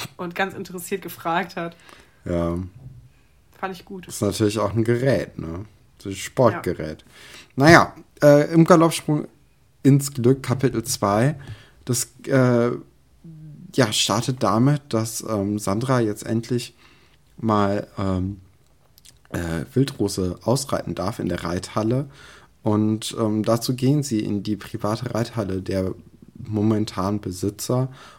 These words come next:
Speaker 1: Und da nehmen natürlich auch der Besitzer vom Pferd Platz auf der großen Tribüne und auch seine Tochter Emily. Und Emily ist so ein bisschen zickig,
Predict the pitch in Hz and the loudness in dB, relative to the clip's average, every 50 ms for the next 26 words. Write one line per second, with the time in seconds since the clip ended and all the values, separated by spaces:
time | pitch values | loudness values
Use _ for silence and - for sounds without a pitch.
0 | _ - - 107 104 98 - 107 104 107 110 110 110 - 101 104 104 107 107 101 | _ -6 -4 -4 -2 0 2 4 6 6 4 4 2 0 0 0 2 2 2 2
1 | 101 95 95 - - 101 101 - - 90 92 92 92 - - 90 87 82 82 82 | 0 -2 -2 -4 -2 -2 -2 -2 -2 -4 -4 -4 -6 -6 -6 -4 -4 -4 -4 -6
2 | - - 92 123 143 139 - - 156 147 143 139 156 190 - - _ - - - | -8 -6 -2 -2 -2 -2 -2 -2 0 0 0 0 -4 -6 -10 -18 _ -18 -10 -6
3 | 131 127 131 135 127 - - 123 117 113 113 117 - - - _ - - - 135 | -4 -2 -2 -4 -6 -6 -4 -2 -2 -2 -2 -4 -8 -16 -18 _ -10 -4 -4 -2
4 | 139 139 - - - - 101 - - - 98 92 - - 104 - - 98 - - | -2 -4 -8 -12 -10 -8 -8 -8 -6 -6 -6 -6 -4 -6 -8 -6 -6 -8 -10 -10
5 | - 101 110 - 156 170 180 170 165 165 - - - - - - - - 127 127 | -10 -10 -6 -4 -2 0 0 0 -2 -4 -6 -10 -18 -20 -20 -18 -6 -2 0 0
6 | 131 131 131 117 113 - 110 107 107 107 107 - 107 - - 113 - - - 104 | 2 2 2 2 2 2 0 2 2 0 0 -2 -4 -4 -2 -4 -4 -2 2 4
7 | 117 123 104 90 82 - 92 92 - - 127 160 170 147 143 - - - - 117 | 6 6 6 4 2 -4 -4 -6 -2 2 6 6 6 6 4 0 -2 -2 0 0
8 | 110 110 - - - - 113 - - - 104 - - - - - - | 0 0 0 -2 -2 -2 -4 -4 -2 -2 -2 -2 -4 -8 -10 -12 -18